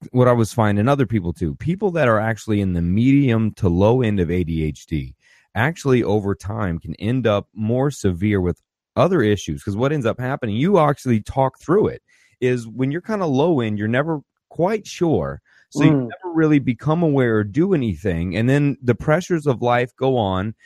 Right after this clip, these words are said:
Speaker 1: five, ten, twenty years. And obviously you not being able to focus,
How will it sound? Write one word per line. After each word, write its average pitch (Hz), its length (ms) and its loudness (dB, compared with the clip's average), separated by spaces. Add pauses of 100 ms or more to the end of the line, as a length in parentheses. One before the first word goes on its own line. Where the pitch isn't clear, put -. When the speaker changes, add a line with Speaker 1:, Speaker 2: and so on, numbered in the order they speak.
(160)
Speaker 1:
five, 131 520 0
ten, 127 340 -2
twenty 135 320 0
years. 110 540 0 (320)
And 123 520 0 (680)
obviously 120 580 2
you 127 160 4
not 107 220 2
being 104 100 0
able 98 160 -2
to 98 80 0
focus, 117 680 0